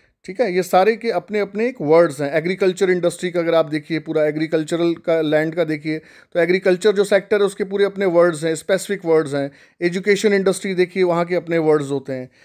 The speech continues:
Each industry comes with its own buzz, buzzwords। If you belong to that industry or you are just want to get into that industry, you have, need to understand and practice those buzzwords so that co-, you are very much comfortably able to just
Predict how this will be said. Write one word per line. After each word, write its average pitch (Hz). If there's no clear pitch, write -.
Each 214
industry 190
comes 196
with 185
its 196
own 208
buzz, 185
buzzwords। 151
If 170
you 190
belong 180
to 196
that 185
industry 185
or 175
you 175
are 160
just 180
want 175
to 185
get 165
into 190
that 180
industry, 180
you 185
have, 180
need 170
to 190
understand 165
and 175
practice 160
those 160
buzzwords 151
so 233
that 233
co-, 165
you 170
are 233
very 180
much 202
comfortably 170
able 151
to 262
just 156